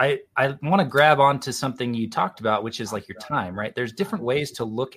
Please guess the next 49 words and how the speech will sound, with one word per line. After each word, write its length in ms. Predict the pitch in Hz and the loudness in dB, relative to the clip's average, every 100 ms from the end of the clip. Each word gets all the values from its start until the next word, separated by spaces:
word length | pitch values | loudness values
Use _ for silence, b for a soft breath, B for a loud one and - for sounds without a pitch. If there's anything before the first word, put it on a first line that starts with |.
| - | -4
at 400 | 107 107 107 - b b b b - | 0 0 -2 -10 b b b b -6
your 220 | 113 117 | -2 -2
pricing. 560 | - 117 117 - - _ | 0 -4 -4 -12 -18 _
So 420 | - 131 127 123 | -6 0 2 0
in 160 | 143 196 | 0 0
the 80 | 151 | 0
book, 280 | 135 175 127 | 0 0 0
I 60 | |
talk 320 | 113 - - | -2 -2 -2
about 280 | 101 110 107 | -2 -4 -2
this. 380 | 107 107 - - 110 | -6 -6 -8 -12 -10
I 60 | |
have 140 | 117 113 | -8 -8
a 40 | |
whole 220 | - 156 | -6 -6
section 420 | - - 127 - | -4 -4 -6 -6
on 140 | 110 95 | -6 -6
finances, 800 | - 101 107 104 - 98 95 - | -8 -8 -8 -8 -10 -12 -12 -14
which 180 | 120 107 | -16 -16
is 100 | 185 | -14
budgeting 640 | - 151 127 131 123 117 92 | -4 -4 -2 -4 -2 -2 -6
and, 100 | 95 b b b b b | -10 b b b b b
you 80 | 117 | -6
know, 100 | 110 | -6
figuring 400 | - 135 123 120 | -4 -4 -2 0
out 200 | 110 110 | -2 -2
your 260 | 101 98 98 | -4 -4 -4
minimum 360 | 110 123 120 | -2 -2 0
viable 340 | 113 110 95 92 | 2 2 0 -4
business, 460 | 131 123 131 - | -6 -4 -6 -8
which 140 | 117 101 | -12 -12
is, 100 | 95 | -10
like, 140 | 90 | -8
how 140 | - | -4
much 220 | 117 113 - | -4 -6 -10
does 140 | 101 | -12
your 100 | 98 | -10
business 340 | 98 98 107 | -10 -10 -10
need 100 | 113 | -10
to 60 | 95 | -8
make 240 | 95 104 | -10 -12
to 100 | - | -14
pay 160 | - 113 | -12 -8
you 360 | 104 87 107 127 | -8 -6 -6 -4
a 40 | |
certain 280 | - 123 117 | -6 -8 -4
amount 240 | 117 113 | -2 -2
of 60 | 107 | -2
money? 300 | 107 117 | -4 -6